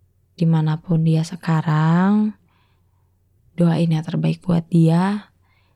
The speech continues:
Karena sejatinya doa adalah komunikasi yang lebih tulus dibandingkan sosial media. <laughs> Bener nggak? <laughs> Ada lagi nih cerita dari Rara.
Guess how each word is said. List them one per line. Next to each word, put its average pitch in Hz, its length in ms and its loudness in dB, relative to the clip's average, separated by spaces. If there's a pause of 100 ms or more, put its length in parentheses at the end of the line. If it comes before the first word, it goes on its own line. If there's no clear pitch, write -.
(140)
Karena 196 160 0
sejatinya 220 800 0
doa 196 400 2
adalah 185 240 0
komunikasi 175 720 -2
yang 175 80 0
lebih 165 240 0
tulus 165 480 -2
dibandingkan 160 800 -2 (480)
sosial 160 560 0
media. 160 480 0 (1040)
<laughs> - 960 -20
Bener 185 140 2 (100)
nggak? 160 160 -6
<laughs> 151 760 0 (1900)
Ada 226 160 2
lagi 247 240 2
nih 262 80 2
cerita 190 400 0
dari 175 240 2
Rara. 156 400 0